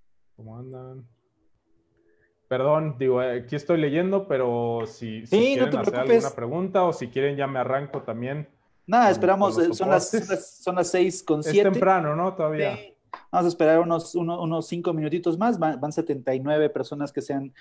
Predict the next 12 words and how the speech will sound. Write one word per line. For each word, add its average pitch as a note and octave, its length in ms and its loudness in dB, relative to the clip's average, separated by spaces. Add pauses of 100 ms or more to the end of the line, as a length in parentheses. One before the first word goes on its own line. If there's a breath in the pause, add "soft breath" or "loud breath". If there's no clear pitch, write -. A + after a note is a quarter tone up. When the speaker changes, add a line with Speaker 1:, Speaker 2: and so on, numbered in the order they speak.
(220 loud breath)
Speaker 2:
que, C3+ 220 0
que, B2+ 120 0
que C#3 120 2
han C#3+ 40 2
entrado, F#3+ 380 2
pero B2 160 2
siempre C3 320 -8
tardan C3 320 -2
un C3 100 -12
poquitito B2+ 380 -6
Speaker 1:
Ok. C3+ 140 -2
Speaker 2:
más. A#3+ 180 -6